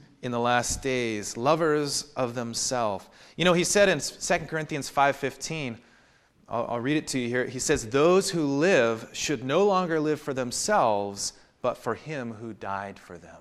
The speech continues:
When we become a Christian, our focus should no longer be, "How can I please myself first? How can I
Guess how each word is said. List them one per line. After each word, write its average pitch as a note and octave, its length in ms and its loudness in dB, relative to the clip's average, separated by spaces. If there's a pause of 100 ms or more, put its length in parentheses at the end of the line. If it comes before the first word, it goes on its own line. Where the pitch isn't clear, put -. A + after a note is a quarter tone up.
(920)
When C#3 100 -8
we A3+ 140 0
become A3 260 0
a D3 60 -4
Christian, F#3 500 -2
our D#3 100 4
focus A3+ 380 0
should F#3+ 220 -4
no F#3 180 2
longer F#3+ 340 -2
be, D#3+ 320 -4 (120)
"How G3 180 0
can G#3+ 160 -4
I F#3 80 -2
please F#3 260 -4
myself D#3+ 520 -4
first? D3+ 280 -4
How E3+ 260 -2
can G3+ 180 -4
I F3+ 100 -2